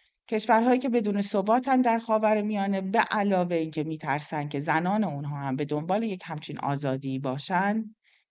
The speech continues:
می‌ترسن از اینکه ایران متلاشی بشه و اون متلاشی شدن ایران باعث بشه که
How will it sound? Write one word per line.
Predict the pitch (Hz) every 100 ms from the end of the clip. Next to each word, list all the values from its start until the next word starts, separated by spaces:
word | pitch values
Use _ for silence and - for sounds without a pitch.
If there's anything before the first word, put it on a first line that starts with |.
| -
می‌ترسن | 180 214 247 240 208 208 190
از | 127 156 160
اینکه | 156 160
ایران | - 180 165 175 185
متلاشی | 156 151 139 151 156 226
بشه | 240 233 208 190 185 - _ -
و | 160
اون | - 254 226
متلاشی | 185 180 175 151 143
شدن | - 139 196 214
ایران | - 165 151 151 156
باعث | 143 - 165 -
بشه | 147 -
که | 151 165 151